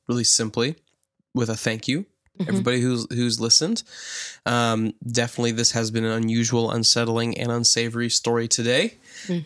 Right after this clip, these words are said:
Speaker 1: And, uh, if you, uh, enjoy this podcast, you can subscribe. Make sure you never miss an episode by subscribing on your favorite listening platform and leave a glowing five-star review on whatever that platform may be, or, you know, a five-star equivalent.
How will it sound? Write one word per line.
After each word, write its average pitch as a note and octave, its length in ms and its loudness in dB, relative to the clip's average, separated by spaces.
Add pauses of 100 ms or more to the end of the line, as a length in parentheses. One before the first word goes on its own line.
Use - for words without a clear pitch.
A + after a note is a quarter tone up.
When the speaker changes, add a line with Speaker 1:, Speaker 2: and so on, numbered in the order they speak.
Speaker 1:
And, A#2+ 420 4
uh, A#2 240 4
if - 240 -2
you, C3+ 460 4 (360)
uh, A2+ 320 -2 (100)
enjoy B2 360 0
this B2 160 2
podcast, B2 800 0
you A#2+ 120 -2
can A#2 200 -2
subscribe. A#2 640 0
Make A#2+ 140 0
sure B2+ 160 0
you A#2 80 0
never A#2 360 -2
miss C#3 220 2
an B2+ 60 0
episode C#3+ 420 0
by A2+ 120 -2
subscribing A#2 500 -4
on A2 100 -4
your A2+ 120 -6
favorite A2+ 400 -4
listening A2+ 420 -2
platform D#3 600 -2 (380)
and D#3 360 2
leave B2 260 0
a A#2 160 0
glowing A#2 320 -2
five-star A2+ 520 -2
review B2+ 400 -2
on A#2 100 -6
whatever A2+ 260 -4
that A2+ 200 -8 (180)
platform A2+ 640 -4
may A#2 160 -2
be, A2+ 200 -2 (100)
or, A#2+ 180 0
you A2+ 160 -4
know, A#2+ 80 -8
a A#2 60 -4
five-star G#2+ 640 -2
equivalent. - 580 -8